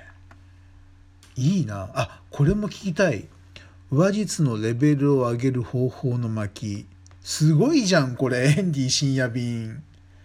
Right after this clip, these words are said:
これいいね。誰でもできる起業の方法の巻。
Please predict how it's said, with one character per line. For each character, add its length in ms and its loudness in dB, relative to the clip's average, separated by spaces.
こ 220 2
れ 180 0
い 200 0
い 40 -2
ね。 440 -4
誰 260 -2
で 100 0
も 160 0
で 100 2
き 160 -2
る 140 0
起 220 -2
業 260 2
の 100 2
方 240 0
法 220 2
の 80 4
巻。 480 0